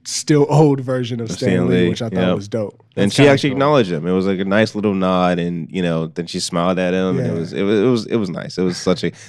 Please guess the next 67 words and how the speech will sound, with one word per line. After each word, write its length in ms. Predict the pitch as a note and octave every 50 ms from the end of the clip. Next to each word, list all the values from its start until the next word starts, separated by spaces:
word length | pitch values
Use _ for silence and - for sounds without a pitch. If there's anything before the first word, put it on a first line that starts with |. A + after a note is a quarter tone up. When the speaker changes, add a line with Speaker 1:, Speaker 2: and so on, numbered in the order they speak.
| - -
Speaker 2:
that 260 | G2+ A#2 C3 D3 C#3+
and 220 | C3 A#2+ G#2+ - -
obviously 540 | - A2+ A2 G2+ G2+ - G#2 F#2+ F#2 C2
Intro 220 | F2 G2+ G2 A2 G2+
to 80 | F#2
Spider-Verse, 600 | F#2 - - G#2 G2 F#2+ F2+ E2 F2 E2+ E2+ -
what 140 | - F2+ E2
they 120 | - F#2+ F#2
did 160 | F2+ F2+ F2
with 120 | E2+ E2+
Stan 260 | - - E2+ E2 E2+
Lee 120 | E2+ E2+ E2+
too 160 | - - E2+
was 160 | E2+ D#2+ -
pretty 200 | - F2+ E2+ E2+
amazing. 460 | E2 E2 E2 D#2 D#2+ E2 D#2+ D#2 F2
So 160 | - - - -
Speaker 3:
It 40 |
was, 320 | - G#2+ G#2 A#2+ A#2 A2+ - - -
but 200 | B2 A#2+ A#2 -
Speaker 2:
yeah. 260 | F2 F2 E2+ D#2+ D#2 - _ _ _ _ _
Speaker 3:
when 220 | G2+ A2+ A#2+ B2+
that, 300 | C#3 C3+ C3+ B2 - _ _ _ _ _ _ _ -
I 40 | B2
mean, 120 | B2 B2
I 60 | A#2+ A2+
think, 300 | - C#3 B2 A2+ - - _ -
you 120 | - A#2 A2+
know, 80 | A2 G#2+
when 100 | G#2+ G#2
those 160 | G#2 G2+ F#2+
Marvel 280 | G#2+ G#2 G#2 G#2 G#2+ G2+
credits 280 | - - G#2 G2 -
start 200 | - - E2+ D2+
rolling, 320 | F#2 G2 G2 F#2+ F#2 F#2 F#2
you 40 | F#2
kinda 200 | - G2 F#2 F2+
get 140 | F#2 F2 E2
a 20 |
feeling 380 | - - G2 F#2+ F#2 F2+ F2+ -
for 120 | - F#2
a 40 | F2+
film, 400 | - _ G2 G2 F#2 F#2 F#2 F2+
and, 220 | F2+ F2+ F2+ F2 F2
Speaker 2:
Yeah. 180 | F2+ F2+ F2+
Speaker 3:
and 100 | F2+ G2
when 120 | G2 F#2+ F#2+
they 100 | G2 F#2
did 240 | F2+ G#2 G2+ G2
that 320 | F#2+ G2 F#2 F2 - - -
with 80 | -
just 320 | F2+ - F2+ - - - -
how 120 | - A#2+ A#2+ G#2+
iconic 340 | - - A2+ A2 G#2 G2+ G#2
it 60 | G#2
already 220 | G2+ G2+ G2 G2
is 120 | G2 F#2 G2
after 180 | F#2+ - F2+
ten 260 | - - G2+ F#2+ G2 G2+
years, 200 | G2+ G2 F#2 F2
but 60 | F#2
when 120 | D2+ F#2
they 80 | F#2 F2+
put 200 | - - G2 -
Stan 320 | - - - F#2+ F#2 G2
into 160 | F#2+ F#2 F2+ E2
that, 320 | E2 E2 E2+ D#2 -